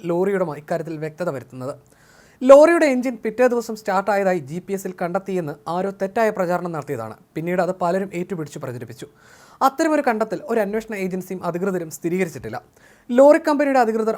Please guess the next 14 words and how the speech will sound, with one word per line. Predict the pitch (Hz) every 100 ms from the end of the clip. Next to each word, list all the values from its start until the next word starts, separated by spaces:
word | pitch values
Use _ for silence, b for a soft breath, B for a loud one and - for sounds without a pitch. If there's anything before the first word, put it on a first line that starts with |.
| 190
അങ്ങനെ | 196 196 196
പറഞ്ഞു | 190 220
എന്നറിയില്ല | 196 175 190 185 180
എന്നും | 151 185 -
മനാഫ് | 170 147 -
പറഞ്ഞു. | 135 131 - _ b b b b 220
ദേശീയപാതയിലെ | 262 277 311 277 269 269 247 214
മണ്ണ് | 196 240 247
മുഴുവൻ | 220 220
നീക്കിയിട്ടും | 185 180 190 120 - - 185
ലോറി | 208 240
കണ്ടെത്താത്ത | 196 185 196 190 190
സ്ഥിതിക്ക് | 190 170 156 165 -
അത് | 156